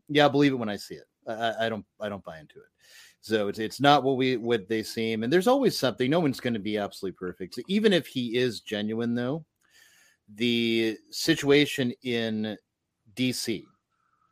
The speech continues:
the civil service there, the, the, the whole apparatus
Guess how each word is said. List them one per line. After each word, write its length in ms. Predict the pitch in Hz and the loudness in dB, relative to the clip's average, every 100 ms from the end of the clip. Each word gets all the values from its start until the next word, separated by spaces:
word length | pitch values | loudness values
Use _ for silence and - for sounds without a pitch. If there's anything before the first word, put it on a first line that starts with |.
| - | -20
the 100 | - | -14
civil 300 | 101 - 98 | -6 -4 -4
service 460 | 101 143 151 143 - | 0 2 4 2 0
there, 360 | 131 120 117 117 | 2 4 4 4
the, 360 | 101 104 101 95 | 2 0 0 -4
the, 140 | 98 | -6
the 100 | 101 | -6
whole 300 | 104 156 143 | 0 4 6
apparatus 800 | 127 120 104 101 87 71 - | 6 4 0 -2 -4 -10 -16